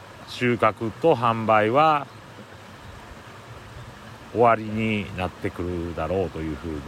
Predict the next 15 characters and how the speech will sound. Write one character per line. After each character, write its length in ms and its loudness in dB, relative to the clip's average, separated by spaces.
に 840 -6
思 140 -2
い 60 -2
ま 100 -4
す。 160 -14
ま 80 4
あ、 60 2
こ 120 2
の 80 2
収 280 2
穫 200 4
と 120 4
販 200 4
売 200 2
が 260 4